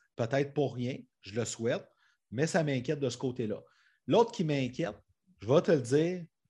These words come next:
c'est Brendan Gallagher en premier. OK ? Blessure au bas du corps, il est jour à jour, va peut-être revenir pendant le voyage, on s'attend à ce qu'il revienne dans le voyage.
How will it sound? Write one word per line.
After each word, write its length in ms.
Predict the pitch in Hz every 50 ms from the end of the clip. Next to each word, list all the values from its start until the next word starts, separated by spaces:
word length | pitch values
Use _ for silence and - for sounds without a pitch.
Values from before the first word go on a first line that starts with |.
| _ _ _ _ _ _ _ _ _ -
c'est 160 | - 214 214
Brendan 440 | 170 170 165 147 139 135 156 156 147
Gallagher 520 | 135 143 131 127 120 110 113 127 123 123 98
en 120 | 110 98
premier. 400 | 90 - 107 98 92 90 85 - _ - - - _ _
OK ? 220 | 85 90 95 - - 143 156 185 170 - _ _ _ _ _ _ _ _
Blessure 420 | - 147 185 208 202 - 240 240 226
au 100 | 208 175
bas 200 | 147 170 165 165
du 100 | 165 -
corps, 600 | - - 151 135 143 147 151 156 160 160 156 - _ _ _ _ _ _
il 200 | 104 104 131 160
est 60 | 175 170
jour 240 | 170 208 214 202
à 100 | 196 175
jour, 600 | 151 135 139 147 143 147 147 147 147 156 156 151 - _ - - - _ _ _ _ _ _ _ _ _ _ _ _ _
va 100 | - 143
peut-être 380 | 156 156 214 - 220 214 208 208
revenir 400 | 190 170 175 165 160 175 175 175
pendant 260 | 175 170 160 151 151
le 60 | 151
voyage, 640 | 139 139 143 139 131 131 131 131 135 135 131 - -
on 120 | - 143 139
s'attend 340 | - 214 196 190 214 196
à 80 | 185 175
ce 60 | - -
qu'il 100 | - 151
revienne 240 | 123 117 135 147
dans 120 | 139 139 135
le 60 | 123
voyage. 680 | 120 127 123 117 120 117 117 123 123 127 127 123 -